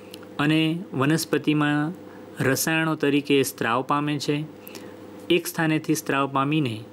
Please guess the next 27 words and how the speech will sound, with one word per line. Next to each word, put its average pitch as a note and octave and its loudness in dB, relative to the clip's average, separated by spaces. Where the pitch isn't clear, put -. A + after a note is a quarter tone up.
એ C3 6
ત્યાર D3 2
પછી D3 2
વનસ્પતિના C3+ 2
અન્ય C3+ 2
ભાગો B2+ 4
ઉપર C3+ 2
પણ B2 0
એ C3 4
પહોંચતા C#3+ -2
હોય A2+ 2
છે. G#2+ -4
જેમ C#3 2
કે C3+ 0
મૂલાગ્ર C3 2
કે C3+ 2
પ્રવાહાગ્રના C3 2
ભાગે B2 2
સર્જાયેલો B2+ 2
ઓક્ઝિન B2+ 2
એ C#3+ 2
વનસ્પતિના D3 0
અન્ય D3+ 4
કોષો, C#3 4
પેશી C3 2
તરફ C3+ 2
પ્રસરીને B2+ 0